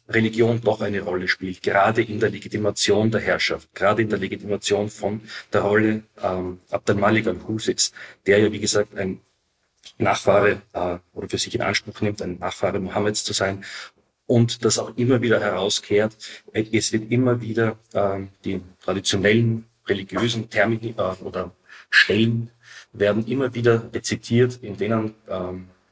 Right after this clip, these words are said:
mit denen belegt werden soll, dass diese Herrschaft damit auch rechtmäßig ist, auch wenn er sich nie zum Imam deklariert hat. Das muss man auch dazu sagen. Auch sein Vorgänger als Leiter der Bewegung, sein, äh, älterer Halbbruder, der zweitausendvier gestorben ist oder getötet wurde.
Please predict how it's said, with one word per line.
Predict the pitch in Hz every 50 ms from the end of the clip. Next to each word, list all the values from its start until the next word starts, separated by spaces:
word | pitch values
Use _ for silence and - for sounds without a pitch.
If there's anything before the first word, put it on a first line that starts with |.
| _ -
mit | 98 -
denen | 104 101 101 98 95 -
belegt | - 92 92 107 110 - -
werden | 107 104 104 107
soll, | 104 - 104 104 104 104
dass | - - - - - - - _ _ _ -
diese | - 113 - 110
Herrschaft | 101 101 95 98 - 110 101 - - - -
damit | 92 92 92 92
auch | - - - -
rechtmäßig | 90 - - - 104 98 95 - - 113
ist, | 113 113 - -
auch | 104 -
wenn | - 107 117
er | 127
sich | 120 - - -
nie | 120 113
zum | 113 - 113 98
Imam | 95 95 87 98 92 95
deklariert | 98 98 92 - 98 101 - 98 95 92 -
hat. | 123 123 120 - - - - - - - -
Das | - 101
muss | 107 104 104
man | 107 107
auch | - - -
dazu | - 117 - - 117
sagen. | - - 95 104 110 113
Auch | - -
sein | - - 92 95
Vorgänger | - 101 95 95 - 104 110 113 113 113 110 -
als | 113 104 - - - 107 - -
Leiter | - 104 101 101 104 - - 117 117 120 - - - - - - _ _ -
der | - 110 107
Bewegung, | 104 113 110 110 95 101 104 113 110
sein, | 104 101 98 95 95 98 95 95 -
äh, | - 90 90 90 87 90 -
älterer | 104 101 - 98 90 87 -
Halbbruder, | 82 98 104 101 107 110 107 110 113
der | 113 - 92
zweitausendvier | - - 104 - 78 - 90 - - - 113
gestorben | 113 113 110 - - - 95 101 104
ist | 104 101 -
oder | 90 85 76 76 _ _
getötet | - - - - - 92 90 - 113 117
wurde. | 107 104 101 104 104